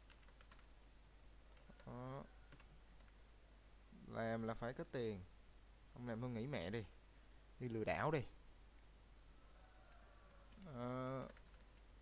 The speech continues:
Mấy em không biết gì hết. Đây, tôi, tôi, tôi tận răng rồi đó. Rồi, còn cái việc mà đi mua mấy khóa học, tôi dẹp mẹ đi nha. Đừng mua.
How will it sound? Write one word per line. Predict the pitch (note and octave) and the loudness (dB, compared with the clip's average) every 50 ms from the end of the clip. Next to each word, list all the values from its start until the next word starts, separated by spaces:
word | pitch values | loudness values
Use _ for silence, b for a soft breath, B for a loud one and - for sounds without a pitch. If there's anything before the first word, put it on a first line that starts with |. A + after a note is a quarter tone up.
| - - | -4 0
Mấy | - D#3 | 4 4
em | D3 C#3 | 6 8
không | C#3+ C#3 C3 C3 A#2+ A2+ | 8 6 6 6 4 4
biết | B2 D3 F3+ - | 4 4 2 2
gì | C#3+ B2 | 0 0
hết. | C3 C#3 D#3 - - - - - - - - - - - - - - - - - - - - - - - - - - - - - - | 0 0 -2 -4 -8 -12 -12 -12 -12 -12 -8 -4 -4 -4 -4 -6 -12 -12 -12 -10 -8 -8 -8 -8 -10 -12 -12 -12 -12 -10 -8 -4 -2
Đây, | B2 A#2+ A2+ | 0 2 2
tôi, | A#2 A#2+ - | 0 0 0
tôi, | - B2+ A#2+ - | 0 -2 0 0
tôi | - A#2+ A#2 - | 0 0 0 2
tận | - F2+ F#2+ G#2+ G#2+ | 2 2 4 4 6
răng | A2+ A#2 A2+ A2+ | 6 6 6 4
rồi | G#2+ F#2+ | 2 0
đó. | A2 - - - - - - - - - - - - - - - - - - - | -2 -4 -6 -10 -12 -12 -12 -12 -14 -14 -14 -14 -12 -12 -12 -14 -12 -10 -2 2
Rồi, | A2 A#2 A2 G#2+ G#2 | 6 8 8 8 6
còn | - - G#2 G#2 G#2 | 6 6 6 6 6
cái | A#2 C#3 | 6 6
việc | C#3 C#3 A#2 - - | 6 6 6 6 4
mà | A2 A2 G#2+ G#2+ G#2 G2+ G#2 G#2 | 4 4 6 6 4 4 4 2
đi | G#2+ A#2+ B2+ | 4 4 4
mua | B2+ C3+ C3+ C3+ C3 C3+ C3+ C3+ | 4 6 6 6 6 8 6 6
mấy | B2 D3+ D#3+ E3+ | 6 4 4 4
khóa | - - E3+ F3+ | 4 6 6 6
học, | E3 A#2+ G#2 - | 6 6 4 4
tôi | A#2+ A#2+ | 4 4
dẹp | A#2 A2+ - - | 4 4 4 6
mẹ | G2+ F2 F2 G#2+ | 4 6 6 6
đi | A#2 B2+ | 6 6
nha. | B2+ A#2 G#2 - - - - - - - - - - - - - - - | 6 6 4 2 -2 -8 -12 -12 -12 -12 -12 -12 -12 -12 -14 -10 -6 -2
Đừng | A2 A2 A2+ B2 C3+ | -2 0 2 4 6
mua. | C3+ C3 A2+ | 6 6 6